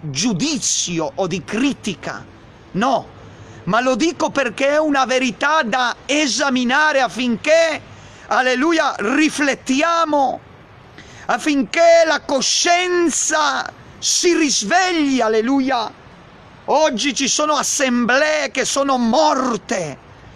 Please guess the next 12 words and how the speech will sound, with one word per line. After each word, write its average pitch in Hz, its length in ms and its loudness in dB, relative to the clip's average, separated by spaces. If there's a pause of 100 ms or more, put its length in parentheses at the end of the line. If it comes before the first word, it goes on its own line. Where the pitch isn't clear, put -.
(120)
perché 240 320 -2
stanno 302 340 -2
dormendo, 254 1080 0 (800)
stanno 294 360 -2
dormendo 269 960 0
nello 247 280 -2
spirito, 294 760 -2
cioè 247 380 -2
loro 277 240 0
stanno 285 260 -2
dormendo 262 560 -2
spiritualmente, 262 1080 -2